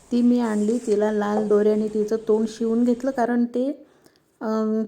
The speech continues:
तुटलेलं होतं, त्यातल्या त्या काड्या निघत होत्या म्हणून मी लाल दोऱ्याने शिवलं. आता मी ही ठेवून बघितलं तर ती आतमध्ये एकदम जात होतं म्हणून त्याच्यावर,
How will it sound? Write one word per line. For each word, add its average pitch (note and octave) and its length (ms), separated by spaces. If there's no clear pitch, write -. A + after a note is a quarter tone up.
तुटलेलं D4+ 360
होतं, B3+ 240
त्यातल्या G#3 400
त्या A#3 160
काड्या A3 300
निघत A#3 400
होत्या G#3 240
म्हणून G#3 280
मी A3+ 220
लाल F#3 260
दोऱ्याने G3 400
शिवलं. G3 400
आता G#3+ 220
मी A#3+ 140
ही B3+ 140
ठेवून C4+ 380
बघितलं B3 400
तर C4+ 160
ती C4 300
आतमध्ये C4+ 540
एकदम A#3 320
जात G#3+ 240
होतं A3+ 180
म्हणून A#3+ 300
त्याच्यावर, A3+ 480